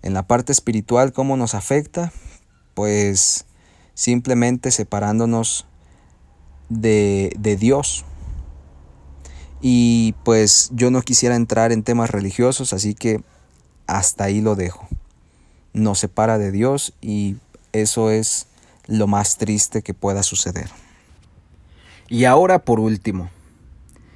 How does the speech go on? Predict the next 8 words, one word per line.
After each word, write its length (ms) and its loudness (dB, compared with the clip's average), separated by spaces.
¿cómo 460 4
afecta 560 0
la 140 -2
tecnología 840 -2
en 240 0
mis 200 -4
finanzas 560 -4
personales? 960 -8